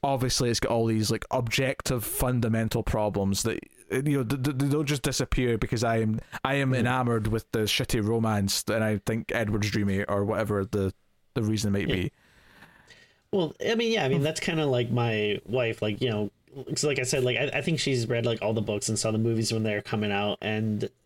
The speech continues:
Speaker 2: you know, like, um, I mean, I don't, I don't remember when they came out, like, you know, she was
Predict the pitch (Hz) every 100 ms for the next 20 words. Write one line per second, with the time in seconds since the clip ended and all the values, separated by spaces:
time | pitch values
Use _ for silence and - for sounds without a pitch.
0 | _ _ 170 147 131 120 120 120 117 -
1 | _ _ _ _ _ _ _ 113 117 113
2 | 110 104 - - - - - 120 - 127
3 | 127 120 - - - - - 127 - 147
4 | 135 127 117 110 113 113 110 131 117 117
5 | 104 120 123 123 143 127